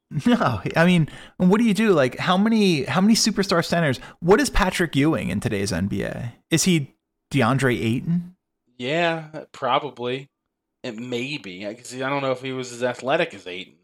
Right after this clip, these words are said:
Speaker 1: A guy, oh, he was pretty athletic, but a
Speaker 2: I
Speaker 1: guy,
Speaker 2: understand,
Speaker 1: literally
Speaker 2: but
Speaker 1: a, a guy whose team dil-, uh, did not pick up his, his, uh, last option.
Speaker 2: Which is crazy to me. You're at the finals with him. Like,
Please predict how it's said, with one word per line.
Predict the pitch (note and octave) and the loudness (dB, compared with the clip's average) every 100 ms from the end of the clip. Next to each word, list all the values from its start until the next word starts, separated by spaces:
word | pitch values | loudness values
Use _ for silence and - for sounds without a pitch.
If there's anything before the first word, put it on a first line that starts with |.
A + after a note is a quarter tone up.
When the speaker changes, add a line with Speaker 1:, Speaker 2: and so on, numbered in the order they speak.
| _ _ - | _ _ -4
Speaker 1:
A | D3+ | 0
guy, | D#3+ D3 D3+ | 2 2 2
oh, | |
he | D3 F3+ | 0 0
was | C3+ | 0
pretty | G#2 F2 | -2 -4
athletic, | A2+ - - - | -4 -8 -10 -4
but | B2 G2 | -2 -2
a | D3+ | 0
Speaker 2:
I | |
Speaker 1:
guy, | C3 D#4 | 4 6
Speaker 2:
understand, | - F3+ | 6 4
Speaker 1:
literally | G#3 G3+ E3 D#3+ | 6 6 6 4
Speaker 2:
but | D3 | 2
Speaker 1:
a, | - | 0
a | E3+ | 4
guy | E3+ E3 F3 | 6 6 4
whose | F#3 E3+ - | 4 2 0
team | - E3+ D3+ B2 A#2+ A2+ _ _ _ _ - - - - | 2 4 4 4 2 -2 _ _ _ _ -20 -18 -8 2
dil-, | E3 D3+ | 2 2
uh, | C3 D3 | 0 -2
did | D3+ D#3 C#3 | 0 0 4
not | C#3+ C#3 - | 4 2 0
pick | D3+ | 0
up | C3 B2 | 2 2
his, | B2+ - - - - | 0 -2 -8 -8 0
his, | B2 B2+ | 0 2
uh, | A#2 G#2+ | 2 2
last | A2+ A2 - | 0 0 -2
option. | G2 E2+ - - B2+ - _ _ _ _ | -2 -4 -6 -8 -10 -14 _ _ _ _
Speaker 2:
Which | - - | -16 -12
is | - | -12
crazy | - - A2+ A#2 G2+ G2 | -10 -8 -8 -10 -14 -20
to | F#2+ | -18
me. | F2 F2 - _ _ _ - | -14 -14 -16 _ _ _ -20
You're | D3+ | -20
at | - | -18
the | - | -16
finals | - - D#3 G3+ E3+ A#2 G#2+ | -14 -8 -4 -2 -2 -4 -6
with | A#2+ | -10
him. | A#2 A2+ - _ _ _ _ _ _ _ - | -8 -10 -12 _ _ _ _ _ _ _ -2
Like, | D#3 D3+ | -2 -2